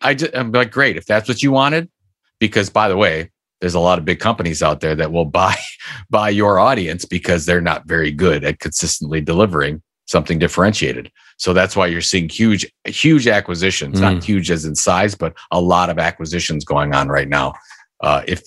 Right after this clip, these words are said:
Speaker 1: if there's another option, if you wish to exit.
Speaker 2: So I think you've made the case very well for why people should not just think of themselves as, as trainers, but we're knowledge banks. We have experience, and that experience,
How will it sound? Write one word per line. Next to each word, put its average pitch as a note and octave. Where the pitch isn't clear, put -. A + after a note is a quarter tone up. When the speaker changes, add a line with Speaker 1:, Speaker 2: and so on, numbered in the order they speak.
Speaker 1:
if F#2
there's E2
another E2
option, C#2
if -
you C#2
wish -
to -
exit. -
Speaker 2:
So -
I A#2
think A#2+
you've G#2
made G2+
the G2+
case G2
very F#2+
well F#2
for -
why F#2
people F#2
should E2+
not F#2+
just -
think F#2+
of -
themselves F2+
as, D#2+
as -
trainers, C#3+
but -
we're A#2
knowledge A#2
banks. D#2+
We A2
have F2+
experience, F2
and G2+
that G#2+
experience, F2+